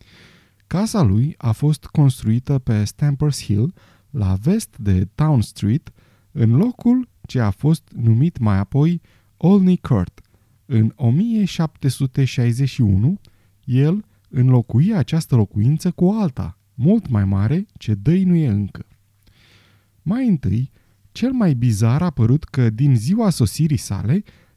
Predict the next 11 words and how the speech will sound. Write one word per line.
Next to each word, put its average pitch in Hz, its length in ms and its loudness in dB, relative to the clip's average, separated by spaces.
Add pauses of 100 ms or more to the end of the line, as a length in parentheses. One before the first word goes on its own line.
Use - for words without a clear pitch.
Joseph 220 460 0
Kerwin 208 600 2
nu 202 300 2
a 127 80 4
dat 170 380 -2
câtuși 131 440 -2
de 120 100 0
puțin 147 400 -2
semne 143 380 0
de 139 120 -4
îmbătrânire. 170 800 -2